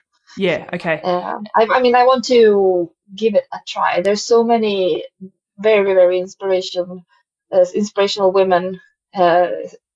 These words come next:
Speaker 2: in, in sports in general, but in
Speaker 1: Mm.
Speaker 2: triathlon in particular, uh, long distance, that, uh, have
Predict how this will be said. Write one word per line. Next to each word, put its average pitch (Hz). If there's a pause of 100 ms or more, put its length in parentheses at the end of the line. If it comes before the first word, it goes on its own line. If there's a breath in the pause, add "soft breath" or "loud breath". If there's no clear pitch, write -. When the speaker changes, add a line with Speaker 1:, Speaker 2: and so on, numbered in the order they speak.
(320)
Speaker 2:
in, 208
in 269
sports 262
in 220
general, 214 (520 loud breath)
but 202
in 196
Speaker 1:
Mm. 190
Speaker 2:
triathlon 185 (120)
in 175 (120)
particular, 196 (200)
uh, 180
long 180
distance, 175
that, 180 (100)
uh, 170 (600)
have 208